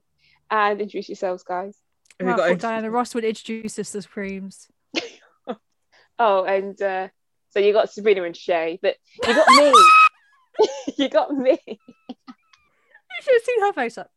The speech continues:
Speaker 3: "And Sabrina and
Speaker 2: The,
Speaker 3: Shay."
Speaker 2: the disgusting
Speaker 1: Sabrina and
Speaker 2: of it.
Speaker 1: Shay, but,
Speaker 2: Turned
Speaker 1: and
Speaker 2: up her
Speaker 1: me.
Speaker 2: nose at us. Turned up her nose.
Speaker 3: Well, Diana Ross is nothing without her, apparently her podcast editors, and, uh, <laughs>
Speaker 1: Yeah, that's, that's true as well, but that's not the point.
Speaker 3: Wow.
Speaker 2: Wow.
Speaker 3: Uh, thank you guys for joining us today.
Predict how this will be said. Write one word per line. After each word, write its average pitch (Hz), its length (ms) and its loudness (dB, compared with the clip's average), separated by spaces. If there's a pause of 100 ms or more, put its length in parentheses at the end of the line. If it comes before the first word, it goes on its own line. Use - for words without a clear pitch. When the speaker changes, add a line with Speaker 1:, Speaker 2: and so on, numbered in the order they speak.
(160)
Speaker 3:
"And 240 160 -12
Sabrina 185 300 -20
and - 100 -20
Speaker 2:
The, 180 80 -12
Speaker 3:
Shay." 156 160 -18
Speaker 2:
the 196 60 -12
disgusting - 600 -8
Speaker 1:
Sabrina 185 200 -6
and 170 80 -10
Speaker 2:
of 160 40 -20
it. - 60 -14
Speaker 1:
Shay, 208 220 -2
but, 220 100 -4
Speaker 2:
Turned 269 240 0
Speaker 1:
and 247 120 -4
Speaker 2:
up 240 60 -6
her 202 60 -6
Speaker 1:
me. 202 100 -10
Speaker 2:
nose 208 380 -4
at 151 100 -14
us. 113 340 -20
Turned 220 200 -12
up 190 100 -14
her 175 100 -16
nose. 165 880 -16 (200)
Speaker 3:
Well, 285 160 0
Diana 381 340 2
Ross 370 180 -2
is 320 120 -10
nothing 403 260 -2
without 330 320 2
her, 320 60 0
apparently 320 420 0
her 285 140 -2
podcast 294 480 0
editors, 220 420 -6
and, 208 320 -2
uh, 214 240 2 (520)
<laughs> - 500 -20
Speaker 1:
Yeah, 196 200 0
that's, 196 240 -4
that's - 280 -4
true 254 180 0
as 226 100 2
well, 214 240 0
but 262 60 -8
that's 269 180 -6
not 220 100 -14
the 247 80 -10
point. 240 360 -8 (280)
Speaker 3:
Wow. 226 200 -4
Speaker 2:
Wow. 165 480 -12 (160)
Speaker 3:
Uh, 277 180 -6
thank 311 200 -12
you 285 80 -12
guys 269 320 -8
for 262 80 -12
joining 254 400 -8
us 247 180 -10
today. 233 720 -10